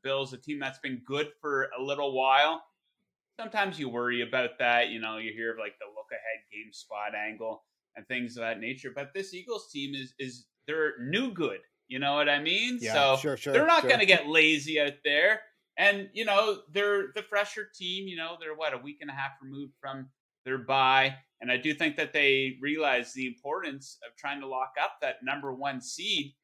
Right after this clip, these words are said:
Speaker 2: Yep.
Speaker 1: and getting that home field advantage in the N F C.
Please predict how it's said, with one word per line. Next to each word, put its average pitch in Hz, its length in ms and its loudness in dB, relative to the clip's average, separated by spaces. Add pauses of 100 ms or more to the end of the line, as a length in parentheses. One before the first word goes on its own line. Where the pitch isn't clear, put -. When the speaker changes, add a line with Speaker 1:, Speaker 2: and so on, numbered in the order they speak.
(200)
Speaker 2:
Yep. 120 160 -4
Speaker 1:
and 117 100 -10
getting 175 320 2
that 151 160 2
home 147 340 -2
field 160 280 -2
advantage 170 560 -2
in 180 260 -2
the 175 200 -4
N 190 120 0
F 170 180 -2
C. 190 560 -2